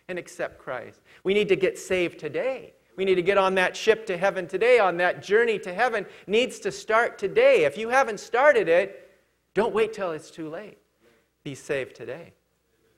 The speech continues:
Secondly, not only does He give us blessings, not only does He bless us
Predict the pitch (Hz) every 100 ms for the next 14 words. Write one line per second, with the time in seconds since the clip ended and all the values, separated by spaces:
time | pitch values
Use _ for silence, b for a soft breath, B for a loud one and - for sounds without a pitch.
0 | _ _ _ _ b b b b b b
1 | - 285 302 208 151 151 151 247 285 269
2 | 240 196 180 180 160 180 180 160 135 135
3 | 131 - 202 208 214 254 247 220 196 180
4 | 147 170 214 - 185 151